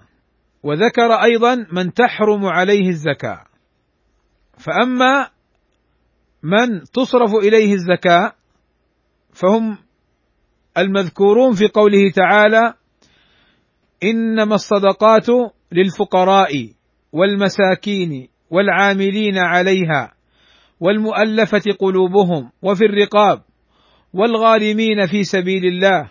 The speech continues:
وابن السبيل فريضة من الله والله عليم حكيم". فأولًا الفقير الذي لا شيء عنده،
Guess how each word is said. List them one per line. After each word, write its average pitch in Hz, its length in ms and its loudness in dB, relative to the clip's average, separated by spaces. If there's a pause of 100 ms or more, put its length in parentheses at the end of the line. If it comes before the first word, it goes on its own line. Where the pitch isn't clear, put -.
(680)
وابن 214 240 -2
السبيل 190 680 -2 (680)
فريضة 214 720 -2
من 196 200 -4
الله 190 480 0 (220)
والله 185 520 0
عليم 160 420 -4
حكيم". 131 420 -12 (1040)
فأولًا 262 540 0
الفقير 226 600 0 (760)
الذي 214 580 -2
لا 233 220 0
شيء 220 280 2
عنده، 175 640 -4